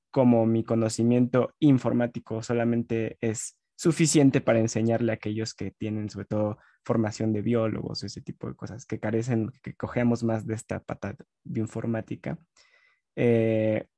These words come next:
lo que se me, lo que se me hace difícil es traducir, eh, la tarea biológica a una tarea, eh, informática. Pero creo que una vez que lo logras, se vuelve,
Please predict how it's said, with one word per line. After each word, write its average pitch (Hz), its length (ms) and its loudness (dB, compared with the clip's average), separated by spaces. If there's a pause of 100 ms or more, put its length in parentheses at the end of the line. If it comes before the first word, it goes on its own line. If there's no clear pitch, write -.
lo 135 180 4
que - 100 -8
se 143 100 4
me, 147 120 4 (100)
lo 135 120 4
que - 80 -8
se 151 100 4
me 151 80 6
hace 175 100 2
difícil 156 520 4
es 127 380 0 (1300)
traducir, 143 800 4
eh, 120 580 4
la 123 220 4
tarea 135 560 4
biológica 123 800 0
a 120 100 -4
una 123 240 0
tarea, 113 600 -2
eh, 104 500 -8
informática. 110 760 -6 (420)
Pero 135 140 2
creo 151 120 2
que 175 240 2
una 151 160 2
vez 143 140 2
que - 80 -4
lo 127 60 0
logras, 123 460 -2 (120)
se - 160 -4
vuelve, 117 520 2